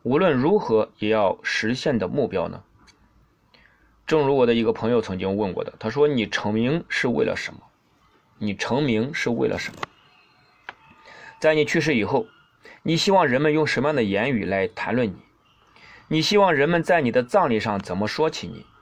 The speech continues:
你希望你的朋友、家人和孩子们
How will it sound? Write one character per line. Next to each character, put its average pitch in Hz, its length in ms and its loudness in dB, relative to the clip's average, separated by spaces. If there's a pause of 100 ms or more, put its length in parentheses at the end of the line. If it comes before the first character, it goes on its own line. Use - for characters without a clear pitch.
(340)
你 117 180 0
希 151 220 -2
望 143 200 2
你 104 80 0
的 98 220 -2
朋 110 400 -4
友、 143 160 -2 (300)
家 156 280 0
人 82 220 -4 (160)
和 - 140 -6
孩 107 260 -4
子 131 80 -2
们 87 140 -4